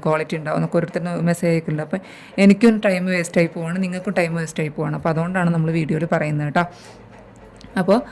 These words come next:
കഴിഞ്ഞ വീഡിയോയിൽ പറഞ്ഞ പോലെ തന്നെ നമുക്ക് ഇപ്പം പ്രാവശ്യം പാദസരത്തിൻ്റെ ആണ് ട്ടോ. ഈ ഒരു മോഡൽ, ഇതൊരു തണ്ട് മോഡലാണ്. കാരണം ഇതിൻ്റെ നമുക്ക് മാല വന്നിട്ടുണ്ടായിരുന്നു. അപ്പോൾ ഇത് രണ്ട് മൂന്ന് സൈസിൽ ഇപ്പോൾ അവൈലബിൾ ആണ് ട്ടോ. കുട്ടികൾക്ക്, ഏ, നോക്കാം. നമുക്കിതാ എത്ര ലെങ്ത് ഉണ്ടെന്ന് നിങ്ങൾക്ക് കാണിച്ചു തരുന്നുണ്ട് ഞാൻ.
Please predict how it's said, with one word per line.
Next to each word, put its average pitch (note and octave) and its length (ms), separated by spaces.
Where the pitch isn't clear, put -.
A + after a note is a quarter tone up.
കഴിഞ്ഞ G3+ 240
വീഡിയോയിൽ F#3+ 320
പറഞ്ഞ F3+ 240
പോലെ E3 160
തന്നെ F3 220
നമുക്ക് F3+ 240
ഇപ്പം F3 260
പ്രാവശ്യം F3 340
പാദസരത്തിൻ്റെ E3 640
ആണ് E3 140
ട്ടോ. - 60
ഈ - 20
ഒരു A#3+ 80
മോഡൽ, D#3+ 260
ഇതൊരു A3+ 280
തണ്ട് F3 240
മോഡലാണ്. E3 440
കാരണം F3+ 220
ഇതിൻ്റെ G3+ 260
നമുക്ക് G3 260
മാല F#3+ 200
വന്നിട്ടുണ്ടായിരുന്നു. D#3+ 600
അപ്പോൾ F#3 200
ഇത് G3 140
രണ്ട് F3+ 220
മൂന്ന് G3 220
സൈസിൽ F#3 320
ഇപ്പോൾ F#3+ 180
അവൈലബിൾ D#3+ 440
ആണ് D3+ 180
ട്ടോ. E3+ 80
കുട്ടികൾക്ക്, F3 500
ഏ, F3+ 40
നോക്കാം. E3 280
നമുക്കിതാ E3+ 340
എത്ര F#3 140
ലെങ്ത് E3 240
ഉണ്ടെന്ന് F3 200
നിങ്ങൾക്ക് E3+ 240
കാണിച്ചു D#3+ 260
തരുന്നുണ്ട് D#3+ 360
ഞാൻ. F2 100